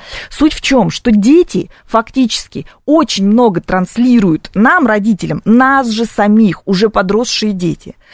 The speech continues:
Потому что, когда мы говорим о любви, когда мы говорим о теплых отношениях, что такое любовь? Возвращаюсь там на два эфира назад. Любовь — это привязанность,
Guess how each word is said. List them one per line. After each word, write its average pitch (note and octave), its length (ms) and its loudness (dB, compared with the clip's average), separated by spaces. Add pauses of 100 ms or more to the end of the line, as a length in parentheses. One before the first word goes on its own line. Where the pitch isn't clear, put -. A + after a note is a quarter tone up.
(140)
Потому D#4 380 0
что, - 160 -6
когда G#3+ 300 0
мы D4+ 100 -2
говорим A3 400 0
о A#3+ 60 2
любви, F#3+ 480 0 (180)
когда G3+ 260 2
мы D4+ 120 -2
говорим A3 400 0
о G#3 80 0
теплых A#3+ 440 -4
отношениях, G#3 560 -2
что - 220 -2
такое A#3+ 420 -2
любовь? F#3+ 400 0
Возвращаюсь G3 540 -2
там F#3+ 140 -2
на F#3 100 0
два G3+ 240 0
эфира F#3+ 300 -4
назад. F3 380 -4 (240)
Любовь — A3+ 420 0
это G#3 160 -6
привязанность, A3 880 0